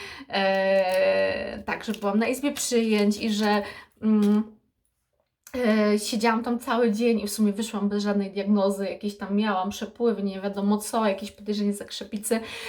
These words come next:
e, a, a się okazało, że to jest po prostu, e, róża, e, i że właśnie to często występuje róża u osób, które mają usunięte właśnie węzły chłonne, tak jak ja.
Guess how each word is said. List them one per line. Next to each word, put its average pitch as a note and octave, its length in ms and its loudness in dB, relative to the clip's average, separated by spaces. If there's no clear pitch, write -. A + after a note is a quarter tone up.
e, G3 800 2
a, G3+ 460 4
a G#3+ 40 -2
się G#3+ 160 -6
okazało, G3+ 340 -6
że G3 100 -12
to - 80 -16
jest - 140 -14
po G#3 60 -20
prostu, F#3 640 -10
e, F#3 320 0
róża, G#3 480 2
e, F#3 800 0
i G3+ 120 -6
że F#3 160 -6
właśnie F#3+ 480 -12
to G#3+ 80 -12
często G3 480 -8
występuje G3 580 -10
róża F#3+ 280 -6
u - 40 -4
osób, G3+ 300 -8
które - 160 -10
mają F3+ 440 -8
usunięte G3 480 -6
właśnie F#3 280 -12
węzły F3+ 360 -12
chłonne, F#3 400 -12
tak F3 180 -16
jak - 180 -10
ja. C#4+ 200 2